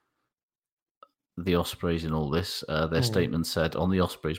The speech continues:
Speaker 1: website, uh, "It's an honour and a privilege to continue our investment into Swansea City <laughs> with this ten-year commitment through the stadium naming rights."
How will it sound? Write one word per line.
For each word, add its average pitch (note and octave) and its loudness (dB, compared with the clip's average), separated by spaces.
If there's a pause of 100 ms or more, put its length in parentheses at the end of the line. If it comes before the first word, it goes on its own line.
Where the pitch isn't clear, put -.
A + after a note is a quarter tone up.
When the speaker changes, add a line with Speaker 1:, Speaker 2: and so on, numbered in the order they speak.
Speaker 1:
website, E2 -4
uh, F2 4
"It's - 0
an G#2 2
honour B2+ 8
and B2+ 6
a G#2+ 8
privilege G#2 2
to - -8
continue G2 4
our F#2+ 6
investment F#2 2
into F2+ 2
Swansea F#2+ 2
City - 0
<laughs> - 2
with - -14
this - 2
ten-year G2+ 2
commitment G#2+ 0
through G#2 -2
the A#2+ 4
stadium A2+ 2
naming G#2 0
rights." - -6